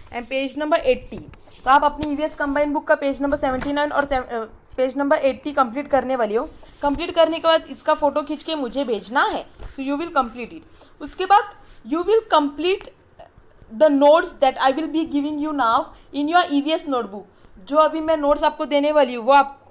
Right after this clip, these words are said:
अपने ईवीएस की नोटबुक में कंप्लीट करने वाले हो। ईवीएस के नोटबुक में आप कंप्लीट करने वाली, जो नोट्स है वो दो टॉपिक का है, rhythmic exercise and different body posture। So notes are as follows।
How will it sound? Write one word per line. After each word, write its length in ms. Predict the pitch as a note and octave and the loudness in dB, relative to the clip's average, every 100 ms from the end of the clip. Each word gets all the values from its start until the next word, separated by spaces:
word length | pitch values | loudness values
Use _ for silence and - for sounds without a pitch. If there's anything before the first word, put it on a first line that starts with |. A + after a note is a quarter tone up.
| - | -6
अपने 300 | B3 C4 D#4 | -4 -4 -6
ईवीएस 420 | C4+ A#3+ C#4 C#4+ | -6 -4 -4 -4
की 80 | D4 | -2
नोटबुक 360 | B3+ A#3 C#4+ | -2 -2 -8
में 100 | D4+ | -6
कंप्लीट 400 | D4+ B3 A3+ C#4+ D4 | -4 -4 -4 -8 -4
करने 320 | B3 A#3+ C#4 | -4 -2 0
वाले 320 | A3+ G3 B3 G4+ - _ _ _ _ | 0 2 2 2 0 _ _ _ _
हो। 180 | G#3+ F#3 - - - | -8 -8 -12 -20 -10
ईवीएस 280 | C4+ D4 D4 | -8 -6 -8
के 80 | D#4 | -6
नोटबुक 280 | C#4+ B3+ | -4 -6
में 80 | C#4+ | -6
आप 140 | D4 C#4+ | -4 -4
कंप्लीट 300 | C4 A#3 C#4 | -6 -6 -6
करने 240 | C4 B3 | -6 -4
वाली, 180 | B3 F#3+ F#3 | -4 -4 -4
जो 140 | C4+ C#4+ | -2 2
नोट्स 300 | D4 D4 D#4 | 4 2 0
है 60 | |
वो 140 | D4+ D#4+ | -2 0
दो 180 | B3 D4 | 2 2
टॉपिक 340 | C4+ G3+ A3 | 2 -2 -6
का 80 | F#3+ | -4
है, 160 | E3+ | -2
rhythmic 360 | F#3 G#3+ B3+ C#4 | -4 -4 -6 -4
exercise 460 | C4 A3+ C4+ C4+ C4+ C4+ | -8 -6 -4 -4 -4 -6
and 100 | C4+ | -6
different 280 | - C4+ A#3 | -6 -4 -2
body 180 | A#3 C4 | -2 -2
posture। 260 | G3 - - _ _ _ | -6 -6 -14 _ _ _
So 120 | - | -6
notes 320 | D4 D4+ D#4 - | 2 2 2 0
are 160 | B3 A#3 | 0 2
as 200 | B3 C#4 C4+ | 0 -2 0
follows। 340 | G3+ E3+ F3 | 0 0 -10